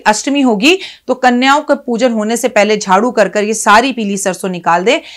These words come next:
ऐसा करने से आपके घर की नेगेटिविटी, बुरी नज़र और सारी चीज़ें बेहतर हो जाएंगी। घर में कपूर लैंप ज़रूर जलाएं, और कपूर लैंप जब भी जलाएं उसके अंदर लौंग जरूर मिलाएं आप।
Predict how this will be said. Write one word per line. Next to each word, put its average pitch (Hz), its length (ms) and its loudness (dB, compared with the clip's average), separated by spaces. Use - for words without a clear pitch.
ऐसा 208 260 4
करने 214 300 -2
से 214 100 0
आपके 196 220 -2
घर 190 160 -2
की 196 120 -6
नेगेटिविटी, 196 560 -4
बुरी 190 300 -4
नज़र 202 380 0
और 214 140 4
सारी 254 500 2
चीज़ें 208 380 -2
बेहतर 185 280 -4
हो 170 120 -6
जाएंगी। 160 380 -8
घर 247 200 4
में 339 140 2
कपूर 285 380 2
लैंप 254 220 2
ज़रूर 208 340 0
जलाएं, 247 380 4
और 247 140 2
कपूर 233 380 -4
लैंप 226 240 -2
जब 175 200 -2
भी 254 160 0
जलाएं 220 380 2
उसके 220 340 -6
अंदर 196 320 -2
लौंग 202 420 4
जरूर 214 340 2
मिलाएं 165 300 -2
आप। 151 140 -10